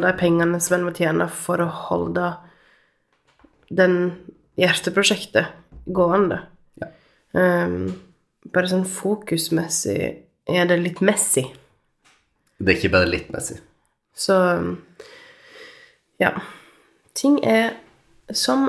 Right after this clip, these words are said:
Speaker 1: vanlig vanskelig,
Speaker 2: <laughs>
Speaker 1: men vi er stadig inne på nye måter at ting er vanskelig. <laughs> Eh, men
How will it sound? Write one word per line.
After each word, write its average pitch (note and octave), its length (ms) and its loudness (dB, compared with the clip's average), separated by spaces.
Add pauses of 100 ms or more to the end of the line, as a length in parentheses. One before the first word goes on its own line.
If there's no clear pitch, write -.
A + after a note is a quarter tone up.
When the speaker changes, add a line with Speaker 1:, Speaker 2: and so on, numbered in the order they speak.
Speaker 1:
vanlig G#3 520 4
vanskelig, A#3 520 -2 (420)
Speaker 2:
<laughs> - 380 -4
Speaker 1:
men E4 340 6
vi F4 220 4
er E4 480 -6
stadig E4 480 4
inne C4+ 120 4
på C#4+ 140 0
nye C#4 180 6
måter E3+ 540 4
at - 200 -4
ting E3+ 200 4
er D#3+ 80 4
vanskelig. E3 540 2
<laughs> - 60 6 (1000)
Eh, F#3+ 200 2
men G#3+ 300 4